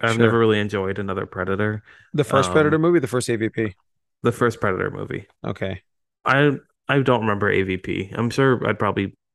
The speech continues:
Speaker 1: like it more now, but, um, as, like, you know, when I first saw it, I was like, "Eh, whatever." Um,
Speaker 2: Right.
Speaker 1: but
Speaker 2: It's a, it's a movie to see with your friends at a theater and then forget about promptly.
Speaker 1: Yeah.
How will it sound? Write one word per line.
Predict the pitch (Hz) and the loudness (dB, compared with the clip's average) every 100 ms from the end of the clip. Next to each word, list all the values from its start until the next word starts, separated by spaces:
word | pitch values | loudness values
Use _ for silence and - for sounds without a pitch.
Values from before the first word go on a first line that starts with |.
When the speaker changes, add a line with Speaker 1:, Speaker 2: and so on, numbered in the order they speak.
| _ - | _ -4
Speaker 1:
like | 104 101 | -4 -2
it | 101 | -6
more | 95 95 | -8 -10
now, | 95 95 92 | -6 -6 -6
but, | - 92 - - - _ _ _ _ _ _ - | -8 -10 -16 -20 -20 _ _ _ _ _ _ -4
um, | 110 92 90 98 - _ _ _ _ | -2 -2 -6 -10 -16 _ _ _ _
as, | - 113 - | -2 -2 -4
like, | 127 117 104 104 | -2 2 2 2
you | 104 | -2
know, | 95 107 - | -2 -6 -6
when | 127 120 | 0 0
I | |
first | 110 104 - | 0 -2 -2
saw | 92 | -4
it, | |
I | 92 | -6
was | 92 | -8
like, | 135 | -4
"Eh, | 151 127 | -2 0
whatever." | 110 90 - - _ _ | -2 -4 -10 -16 _ _
Um, | - 110 104 | 0 2 2
Speaker 2:
Right. | 107 107 | 2 0
Speaker 1:
but | 110 | 0
Speaker 2:
It's | 165 | 2
a, | 202 | 2
it's | 156 170 | 2 4
a | |
movie | 160 156 151 | 4 6 4
to | 143 | 4
see | 151 | 2
with | 135 | 2
your | 123 | 2
friends | 123 120 117 | 2 2 2
at | 117 | 0
a | 113 | 0
theater | 127 120 113 | 2 2 4
and | 110 | 2
then | 110 | 0
forget | 104 110 104 | -2 -2 0
about | 95 95 - | 0 -2 -2
promptly. | 101 92 90 101 _ _ _ _ _ - | -6 -4 -6 -8 _ _ _ _ _ -14
Speaker 1:
Yeah. | 123 113 - | -2 0 -2